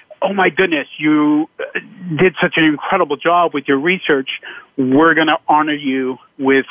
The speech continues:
such an award and recommend that you compete nationally, uh, for, uh, a, a, a title." Or that you are so accomplished in your athletic field that, hey, you might even make the <laughs> National Olympic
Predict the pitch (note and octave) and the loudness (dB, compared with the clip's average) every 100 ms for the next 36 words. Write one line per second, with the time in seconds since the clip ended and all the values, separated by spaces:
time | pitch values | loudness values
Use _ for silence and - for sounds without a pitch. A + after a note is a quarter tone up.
0 | - E3 - D3+ C#3+ D3+ D#3+ D#3+ - - | -2 -2 0 0 4 4 4 2 -2 -16
1 | - D#3+ E3 F#3+ E3+ E3 D#3 D3+ D#3 D3+ | -2 2 4 2 2 0 0 -4 -6 -4
2 | F3+ F3 D#3 D3 - - E3 D3+ - C#3 | 0 4 4 4 0 -8 -2 0 2 2
3 | - B2+ A#2+ B2 D3 C3+ D#3 D#3+ _ - | 2 -2 0 -2 -6 -6 -6 -10 _ -20
4 | - - C3 B2 B2 C3+ - C#3 C3 B2+ | -12 -2 2 4 2 0 0 4 6 6
5 | B2 - - - - B2+ B2 - C#3+ - | 4 -2 -16 -16 -2 0 0 2 0 0
6 | D3 - C3+ - C3 B2 A#2 G2 - - | 0 0 0 0 0 2 0 -4 -10 -18
7 | - _ - F3+ F3+ F#3 F3+ F#3 D3+ C#3+ | -18 _ 2 4 4 4 0 -2 -4 0
8 | F3+ F3+ F3 E3+ _ _ _ _ - F3+ | 2 2 0 -2 _ _ _ _ -6 0
9 | F#3+ G3 - F#3+ - - A#3 G#3+ - - | 2 2 4 2 0 2 2 2 -4 -4
10 | F#3+ - F#3 - E3 D#3 D#3+ D#3 - E3+ | -4 0 -2 0 0 2 2 0 0 -4
11 | E3 - C4+ G#3+ G#3+ - C4+ G#4 B3 G#3 | -2 0 0 0 -4 -2 -4 -2 -2 -2
12 | B3+ C4+ C4+ G#3+ G#3+ A3 F#3+ F3 - - | 0 0 -2 0 -2 0 0 0 -2 -8
13 | - - - F#3 - E3 - G3 - G#3 | -8 -6 -4 -4 -2 -4 0 0 0 -2
14 | A3+ - F3 E3 E3 C#3+ | -2 2 2 2 -2 -4